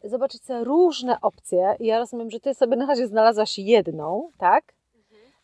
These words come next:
Speaker 1: Dobrze, to ja Ci podpowiem takie narzędzie, taką metodę, jak poszukać więcej, wiesz? Także to może być bardzo pomocne.
Speaker 2: Super.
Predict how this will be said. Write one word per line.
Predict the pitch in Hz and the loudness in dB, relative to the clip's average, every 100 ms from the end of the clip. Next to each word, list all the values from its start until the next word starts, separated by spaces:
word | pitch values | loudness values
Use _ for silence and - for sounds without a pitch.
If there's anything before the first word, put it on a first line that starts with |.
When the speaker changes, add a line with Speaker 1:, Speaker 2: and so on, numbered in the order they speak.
| _ | _
Speaker 1:
Dobrze, | 220 185 190 | 4 4 0
to | 240 | 2
ja | 269 | 2
Ci | 294 | 0
podpowiem | 311 285 311 320 302 | -8 0 0 0 -2
takie | 277 277 | -4 -4
narzędzie, | 247 240 294 381 | -8 -2 -2 -2
taką | 294 - | -6 -6
metodę, | 254 247 - 320 285 | -4 -4 0 -2 0
jak | 269 285 | -4 -4
poszukać | - 269 269 - 185 | -4 -8 -8 -8 -10
więcej, | 185 208 160 - 151 156 | -2 -2 -2 -10 -8 -2
wiesz? | 214 359 | 0 0
Także | - 247 | -2 -6
to | 233 254 | -4 -4
może | 226 202 | -4 -12
być | 190 | -12
bardzo | 175 185 196 | -8 -8 -8
pomocne. | 180 170 156 - - 240 359 _ _ _ _ _ | -14 -14 -16 -18 -12 -10 -10 _ _ _ _ _
Speaker 2:
Super. | _ _ | _ _